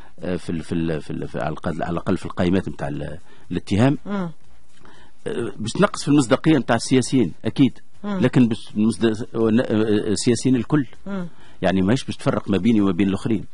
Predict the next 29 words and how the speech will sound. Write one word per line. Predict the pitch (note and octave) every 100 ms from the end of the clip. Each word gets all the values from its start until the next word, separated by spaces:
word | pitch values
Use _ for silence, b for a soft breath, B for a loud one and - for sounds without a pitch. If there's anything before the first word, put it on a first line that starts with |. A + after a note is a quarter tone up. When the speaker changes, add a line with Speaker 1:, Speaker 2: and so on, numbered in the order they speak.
| - b b
Speaker 1:
ماهيش | A2 B2+
باش | A#2
تفرق | - B2 -
ما | G2
بيني | B2 A2+
وما | G2
بين | F#2 G#2+
السيد | G2+ A#2+ A2 F#2
اللي | F2+
قاعد | - F#2+
Speaker 2:
باش | G2+
Speaker 1:
يعمل | G2+
Speaker 2:
تحط | E2+ C#4+
Speaker 1:
كذا. |
Speaker 2:
الناس | C#4+ C#4+
الكل | - D4
في | C4+
شكارة | - D4
واحدة، | C4 -
يقول | B3
لك: | C#4
"هم | D4
سياسيين | - D4 - D4 -
تونس | C#4+ C4 -
شنو؟" | - A3+
Speaker 1:
هكا، | G3 E3
هذاك | C3+ F#3
هو | D3 C3+
التونسي | - E3+ F#3 E3 F3